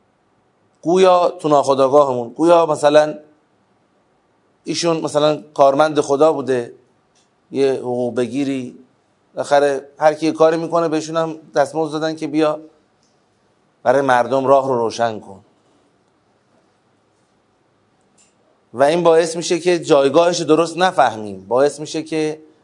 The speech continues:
اون سوز پشت حرکت امام حسین علیه السلام و افق و چشم اندازش رو خوب درک نکنیم. چی باعث شده این گونه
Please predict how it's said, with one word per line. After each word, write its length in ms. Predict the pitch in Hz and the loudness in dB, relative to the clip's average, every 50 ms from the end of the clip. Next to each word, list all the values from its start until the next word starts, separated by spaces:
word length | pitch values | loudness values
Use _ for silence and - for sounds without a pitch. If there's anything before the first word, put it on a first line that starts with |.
| _ _ _ _ _ _ _ _ _ _ | _ _ _ _ _ _ _ _ _ _
اون 200 | 170 165 170 170 | 0 0 0 0
سوز 640 | - - - - - 165 196 208 208 190 175 156 | -4 -8 -12 -10 -4 -2 -2 0 0 0 0 2
پشت 360 | 170 156 160 160 147 - - 147 | 0 2 2 2 0 0 0 0
حرکت 520 | 139 131 135 131 131 120 143 135 127 127 | 2 2 2 2 2 0 0 -2 -2 -2
امام 380 | 131 123 117 120 117 113 110 113 | -6 -6 -4 -4 -6 -6 -8 -12
حسین 420 | 104 98 120 120 113 107 101 - _ _ _ _ _ _ _ _ _ _ - | -12 -8 -6 -6 -6 -6 -10 -16 _ _ _ _ _ _ _ _ _ _ -4
علیه 260 | 120 123 127 123 120 | -2 -2 -2 -2 -2
السلام 640 | 123 113 - - - 117 117 120 113 107 101 90 - - _ _ _ _ _ _ _ _ _ _ _ _ _ _ | -4 -6 -4 0 0 2 2 2 0 0 -2 -6 -14 -20 _ _ _ _ _ _ _ _ _ _ _ _ _ _
و 40 | - | -4
افق 320 | 117 127 139 127 135 156 160 | 0 0 0 2 2 2 2
و 100 | 175 175 | 2 0
چشم 260 | - 151 135 127 143 | 0 -4 -4 -2 -2
اندازش 420 | 139 135 135 147 156 160 165 151 | -2 0 0 -2 -2 -2 -4 -8
رو 80 | 165 151 | -12 -10
خوب 240 | - 165 170 160 165 | -8 -8 -8 -2 0
درک 240 | 180 180 180 180 180 | 2 2 2 0 -2
نکنیم. 520 | 185 190 190 185 139 117 107 101 95 95 _ _ _ _ _ _ _ _ _ _ _ _ _ _ _ _ _ _ _ _ _ _ _ _ _ _ _ _ _ | -2 -2 -2 -2 -6 -10 -10 -12 -14 -18 _ _ _ _ _ _ _ _ _ _ _ _ _ _ _ _ _ _ _ _ _ _ _ _ _ _ _ _ _
چی 360 | _ - - - - 202 226 226 | _ -10 -8 -6 -4 -4 2 2
باعث 300 | 220 220 190 175 160 - | 4 4 4 2 0 0
شده 560 | - - 156 139 131 131 123 120 113 - - - _ _ _ _ _ _ _ _ _ _ _ _ _ _ _ _ _ _ _ _ _ _ _ _ _ _ _ _ _ _ | 0 0 0 2 2 2 2 0 -2 -4 -10 -18 _ _ _ _ _ _ _ _ _ _ _ _ _ _ _ _ _ _ _ _ _ _ _ _ _ _ _ _ _ _
این 320 | _ 156 156 160 160 156 156 | _ 0 0 2 2 2 0
گونه 680 | 139 151 160 160 156 160 190 196 190 175 156 135 - | 2 2 2 4 4 4 4 4 4 2 0 -2 -6